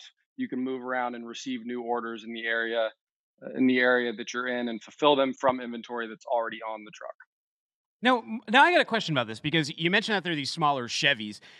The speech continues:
Speaker 2: Uh, you're moving weight around. You got this ice cream truck model, so you're talking about there's, there's probably cash on hand a-, as well as the marijuana and, and product, uh, stuff that,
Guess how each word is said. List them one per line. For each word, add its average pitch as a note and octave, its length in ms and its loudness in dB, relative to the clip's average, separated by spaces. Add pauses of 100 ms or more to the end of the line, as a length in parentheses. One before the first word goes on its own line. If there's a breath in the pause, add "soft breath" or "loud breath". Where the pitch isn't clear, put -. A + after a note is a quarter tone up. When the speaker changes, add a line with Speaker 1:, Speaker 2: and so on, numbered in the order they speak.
(140 loud breath)
Speaker 2:
Uh, D#3+ 200 8
you're E3+ 160 8
moving F#3 320 6
weight F3 200 2
around. C3+ 460 2
You C#3+ 140 -4
got D3 100 2
this C#3+ 140 -4
ice D3 160 2
cream C#3+ 140 -8
truck C3+ 200 -4
model, A#2 300 2
so C3+ 180 -2
you're B2 180 0
talking C#3+ 300 0
about B2+ 220 0
there's, A#2+ 240 -8
there's B2 100 -20
probably C3 220 -14
cash C3+ 360 0
on B2+ 160 0
hand A#2+ 380 -2
a-, B2 260 -2
as A#2+ 160 -2
well B2+ 280 4
as A#2 200 -6
the A2 200 -14 (180)
marijuana A#2 640 4
and, A#2 160 -2
and A2 200 -6
product, C3 540 4
uh, A#2 240 2
stuff - 300 -10
that, A#2+ 180 2